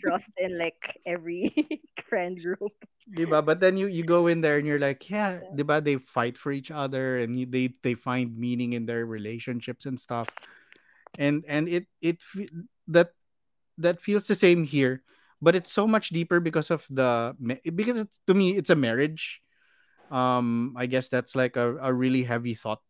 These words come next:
Speaker 2: Like, what is a good husband? What's a good wife? How do you, how do you balance, like, your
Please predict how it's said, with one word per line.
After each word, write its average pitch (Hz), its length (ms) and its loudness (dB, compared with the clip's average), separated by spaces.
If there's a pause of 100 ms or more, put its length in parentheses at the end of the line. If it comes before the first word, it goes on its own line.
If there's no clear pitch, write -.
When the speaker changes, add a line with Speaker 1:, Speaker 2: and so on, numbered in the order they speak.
(140)
Speaker 2:
Like, 113 220 -4
what 123 140 2
is 123 120 -6
a 117 60 -2
good 110 300 -4
husband? 120 480 -4
What's 98 160 -14
a - 80 -20
good 113 180 -18
wife? 156 380 -2 (460)
How 120 160 0
do 117 140 -6
you, 113 280 -2 (120)
how 123 180 -4
do 123 100 -8
you 120 160 -4 (180)
balance, 127 680 0
like, 117 260 -4
your 117 160 -4